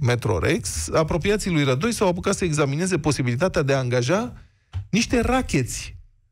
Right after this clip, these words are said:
din Est, ca să-l execute pe Drulă și pe directorul Paraschiv. Numai faptul că poți să discuți așa ceva, mi se pare șocant.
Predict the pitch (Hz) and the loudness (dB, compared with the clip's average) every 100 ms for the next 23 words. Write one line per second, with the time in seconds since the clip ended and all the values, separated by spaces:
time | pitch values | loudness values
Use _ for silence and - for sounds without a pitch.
0 | _ _ _ _ _ _ - 156 208 160 | _ _ _ _ _ _ 0 2 2 0
1 | - - - _ _ - 196 208 175 147 | -2 -12 -20 _ _ -2 -2 0 0 0
2 | 156 - - - 151 127 185 196 175 - | -2 -2 -4 0 0 0 0 0 0 0
3 | 151 156 165 170 156 151 147 147 147 110 | 0 0 -2 0 0 2 0 0 -4 -6
4 | 87 - - _ _ _ - 156 226 - | -6 -10 -20 _ _ _ -2 0 0 0
5 | 220 - - - 196 185 147 151 - - | 0 -2 -2 -2 0 0 0 -2 -4 -2
6 | 294 - 139 156 135 120 110 151 220 - | 0 0 0 0 0 0 0 0 -2 -10
7 | - _ _ - 143 185 - 202 202 190 | -20 _ _ -4 -2 0 0 2 0 0
8 | - 208 - 101 - | 0 0 0 -2 -4